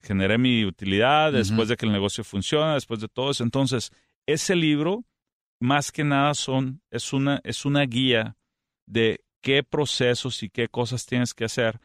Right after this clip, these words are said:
Speaker 1: para poder tener el éxito que estamos hablando.
Speaker 2: Eh, ¿cuántas personas manejas tú en tu oficina? ¿Cuántas personas están bajo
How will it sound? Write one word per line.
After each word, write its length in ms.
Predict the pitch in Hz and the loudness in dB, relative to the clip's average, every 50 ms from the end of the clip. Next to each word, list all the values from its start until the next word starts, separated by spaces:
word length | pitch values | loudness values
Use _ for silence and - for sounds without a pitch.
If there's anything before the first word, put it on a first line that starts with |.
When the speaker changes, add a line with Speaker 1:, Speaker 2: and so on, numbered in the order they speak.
| _ _ _ _ _ _ _ | _ _ _ _ _ _ _
Speaker 1:
para 260 | _ 117 113 110 110 104 | _ 2 4 4 2 2
poder 380 | - 110 110 110 117 123 117 | 2 0 2 4 4 2 0
tener 240 | - 117 110 107 104 | -2 -2 -2 0 2
el 120 | 104 104 107 | 2 2 2
éxito 360 | 104 - - 107 95 - 92 | 0 0 -4 -12 -12 -12 -16
que 80 | - 90 | -16 -14
estamos 320 | - - 90 90 87 - | -8 -6 -6 -6 -6 -8
hablando. 340 | 95 87 85 90 85 - _ _ _ _ _ | -14 -14 -14 -16 -20 -20 _ _ _ _ _
Speaker 2:
Eh, 180 | - 127 123 110 - - _ _ - 120 | 0 0 0 0 -2 -12 _ _ -6 -2
¿cuántas 360 | - 180 202 240 - 247 180 | 0 0 0 0 0 -4 -4
personas 440 | - - 147 - - 156 151 151 147 | -2 -2 -2 0 2 4 4 4 4
manejas 480 | 143 135 123 131 131 - 143 127 - - | 4 4 4 4 2 2 2 0 -2 0
tú 400 | - 135 123 117 113 110 104 - - | 0 4 4 6 6 4 4 2 2
en 180 | 110 104 95 | 0 0 0
tu 160 | - 107 101 | 0 2 2
oficina? 520 | 95 92 - 101 87 - - 98 87 87 92 | 2 2 2 -2 -2 0 0 2 2 2 0
¿Cuántas 280 | - - 139 143 - 139 | 0 -2 -2 -2 -2 -2
personas 360 | - 127 104 120 127 120 110 | -2 -2 0 2 0 2 0
están 320 | 107 95 - - 117 107 104 | 0 -4 -2 0 0 2 2
bajo 300 | 107 98 - 107 92 | 0 0 0 -2 -4